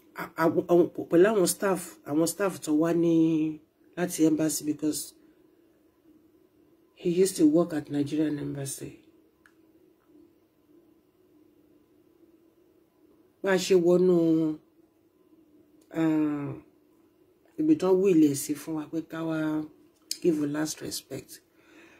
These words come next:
Oní cross mú cross dání. Oní tesbih, oní la ilaha illallah mú tiẹ̀ náà dání. Bá a ṣe wọ bẹ̀ báyìí.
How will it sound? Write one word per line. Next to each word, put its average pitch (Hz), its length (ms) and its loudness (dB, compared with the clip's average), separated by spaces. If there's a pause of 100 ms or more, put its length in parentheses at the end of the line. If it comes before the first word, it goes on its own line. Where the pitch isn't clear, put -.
(400)
Oní 165 240 4
cross 180 380 0
mú 151 200 -2
cross 170 360 -6
dání. 143 360 -8 (540)
Oní 170 220 2
tesbih, 170 460 -2
oní 160 200 4
la 165 160 2
ilaha 147 280 2
illallah 147 440 -2
mú 147 140 -8
tiẹ̀ 139 280 -12
náà 156 220 -6
dání. 143 300 -14 (400)
Bá 156 80 -12
a 156 40 -4
ṣe 156 180 -6
wọ 147 200 -2
bẹ̀ 143 160 -10
báyìí. 147 300 -12